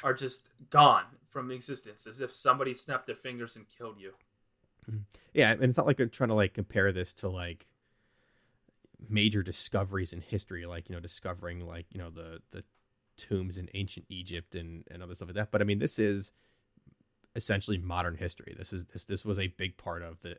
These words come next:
Speaker 2: evolution of the internet and how people kind of interacted with a digital landscape. Um, so it is important to kind of, you know,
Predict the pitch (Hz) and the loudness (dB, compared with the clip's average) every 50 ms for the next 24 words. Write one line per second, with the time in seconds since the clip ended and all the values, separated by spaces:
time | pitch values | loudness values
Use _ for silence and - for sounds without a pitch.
0 | _ - 98 90 87 92 87 95 90 - - 87 87 82 98 - - 101 90 87 | _ -10 -10 -10 -10 -8 -8 -8 -8 -8 -8 -8 -8 -8 -8 -8 -8 -8 -8 -6
1 | 87 85 85 90 - 101 90 90 90 85 - - 101 92 - 92 87 - 87 87 | -6 -8 -8 -6 -6 -8 -8 -6 -6 -8 -6 -4 -4 -4 -4 -6 -10 -10 -10 -12
2 | 87 82 - - 101 92 87 87 87 87 92 92 - - 85 85 85 87 85 - | -12 -14 -14 -10 -8 -8 -8 -6 -6 -6 -8 -8 -8 -10 -10 -10 -10 -10 -10 -10
3 | _ _ _ _ _ _ _ - - 104 87 - - 95 90 98 - 87 82 82 | _ _ _ _ _ _ _ -8 -6 -6 -4 -2 -2 -2 -2 -2 -6 -6 -8 -8
4 | 82 87 98 98 - - - - - - _ _ _ _ _ _ _ _ _ _ | -6 -6 -6 -4 -6 -8 -12 -16 -20 -20 _ _ _ _ _ _ _ _ _ _
5 | _ _ - - - - - - - 110 _ _ _ - - 123 123 147 156 127 | _ _ -20 -20 -20 -18 -18 -18 -18 -18 _ _ _ 4 6 8 10 10 8 6
6 | 101 - - 104 - - 90 87 - 95 - - 92 87 87 85 82 82 - - | 4 -4 -6 -8 -8 -8 -8 -8 -8 -8 -4 -4 -4 -4 -4 -6 -8 -10 -14 -12
7 | - 107 92 85 85 | -10 -10 -10 -10 -12